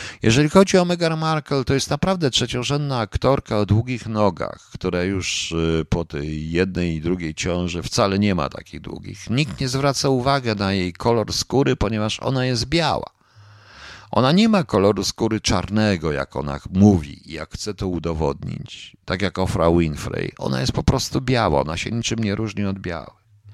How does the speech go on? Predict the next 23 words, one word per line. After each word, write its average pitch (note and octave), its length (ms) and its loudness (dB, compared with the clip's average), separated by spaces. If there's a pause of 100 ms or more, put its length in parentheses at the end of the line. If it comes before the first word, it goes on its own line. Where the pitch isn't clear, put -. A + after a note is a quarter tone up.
(560)
To C#3 500 6
jest B2 300 0
po A2 140 0
prostu A2 380 -2
pewnego G2+ 460 2
rodzaju F#2+ 400 4
prowokacja. - 800 -6
Być - 240 4
może D3+ 300 4
to - 160 -20 (100)
tak - 240 -8
jest. - 360 -8 (840)
Nie F3+ 200 6
wiem, A#2 340 0
odebrano B2 600 2
to C3+ 180 -2
również, A2+ 640 0
e, E2 580 2
dziwnie F2+ 500 -2
w D2 40 -12
Wielkiej D#2+ 380 -6
Brytanii. B1 680 -6 (640)
E, - 40 0